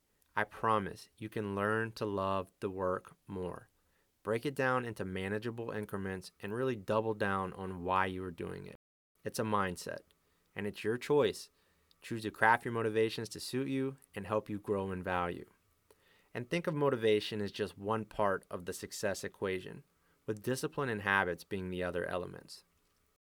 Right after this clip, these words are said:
You aren't always going to be motivated. That's when it's time to tap into discipline and rely on habits. If all you rely on is motivation, you will almost certainly fail. Get over it and do what you need to do.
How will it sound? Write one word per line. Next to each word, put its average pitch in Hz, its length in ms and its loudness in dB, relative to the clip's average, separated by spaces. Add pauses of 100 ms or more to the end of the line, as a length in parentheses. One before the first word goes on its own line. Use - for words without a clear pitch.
(120)
You 113 160 -6
aren't 131 240 0
always 120 340 4
going 107 240 0
to - 100 -12
be 104 80 -2
motivated. 90 600 -2 (480)
That's 113 200 2
when 139 80 2
it's 127 160 0
time 113 280 2
to - 100 -8
tap 110 400 6
into 117 240 0
discipline 110 720 -2
and 95 160 -2
rely 92 340 2
on 95 140 2
habits. 85 560 -2 (540)
If - 160 -18
all 131 200 4
you 139 120 2
rely 117 360 2
on 117 140 2
is 110 100 0
motivation, 110 720 2 (340)
you 107 100 -2
will 107 60 4
almost 113 400 -2
certainly 104 360 2
fail. 90 420 -2 (680)
Get 120 160 2
over 120 340 4
it 117 120 0 (120)
and 98 280 -6
do 113 180 2
what 113 140 -2
you 107 80 -4
need 101 240 -4
to - 80 -6
do. 95 400 -6